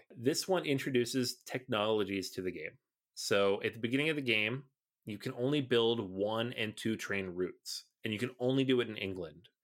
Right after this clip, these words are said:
Um, it's the U-, whole United Kingdom maps. You've got Scotland and Wales and England, uh, and North Ireland. It's all there, but you can only build in England to start.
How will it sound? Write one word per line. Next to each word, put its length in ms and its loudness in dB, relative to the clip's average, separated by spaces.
Um, 420 -4
it's 140 -12
the 80 -4
U-, 220 0
whole 280 2
United 300 0
Kingdom 320 -8
maps. 320 0
You've 140 -8
got 160 -6
Scotland 520 2
and 140 -4
Wales 560 4
and 160 -4
England, 480 -2
uh, 60 -6
and 140 -4
North 220 0
Ireland. 420 2
It's 200 -6
all 200 4
there, 340 -2
but 100 2
you 60 0
can 180 -2
only 200 2
build 260 0
in 60 -6
England 260 -8
to 60 -12
start. 260 -8